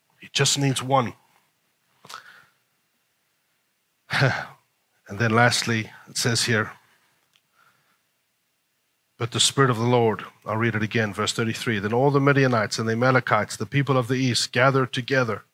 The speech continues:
the flesh, the culture, the system of the world, the overwhelming situations,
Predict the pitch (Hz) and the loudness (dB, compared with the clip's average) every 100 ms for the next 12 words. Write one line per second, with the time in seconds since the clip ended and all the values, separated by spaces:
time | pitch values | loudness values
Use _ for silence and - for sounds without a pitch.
0 | _ _ - - _ _ 113 - 147 143 | _ _ -20 -20 _ _ -8 -2 2 2
1 | - - - 104 - 156 147 - 98 95 | 2 -2 -6 -6 0 0 0 -2 -4 -2
2 | - 156 - 139 127 120 123 131 110 113 | 0 0 0 -4 -4 -4 -2 -2 -2 -4
3 | 120 139 139 131 127 127 120 - 113 120 | -2 -2 0 0 0 0 -2 -6 -6 -6
4 | 120 120 - - - | -4 -4 -6 -10 -20